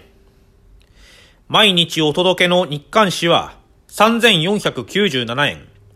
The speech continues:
週刊の日曜版は九百三十円です。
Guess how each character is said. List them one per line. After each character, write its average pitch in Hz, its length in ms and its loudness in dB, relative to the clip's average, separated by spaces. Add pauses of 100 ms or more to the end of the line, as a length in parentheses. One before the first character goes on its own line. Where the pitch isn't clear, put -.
(400)
週 220 340 -2
刊 202 280 2
の 202 120 0
日 190 280 -2
曜 208 220 6
版 190 220 2
は 196 340 2
九 226 220 0
百 160 180 -2
三 170 240 0
十 180 180 -2
円 87 120 -8
で 80 100 -14
す。 - 340 -12